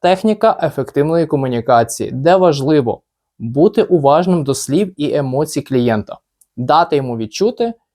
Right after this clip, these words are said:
що його чують та розуміють, не оцінювати та не перебивати, концентруватися, а не формально кивати. Давайте тепер розберемо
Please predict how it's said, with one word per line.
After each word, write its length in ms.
що 340
його 260
чують 540
та 160
розуміють, 640
не 200
оцінювати 720
та 220
не 120
перебивати, 680
концентруватися, 1300
а 180
не 140
формально 760
кивати. 680
Давайте 400
тепер 280
розберемо 600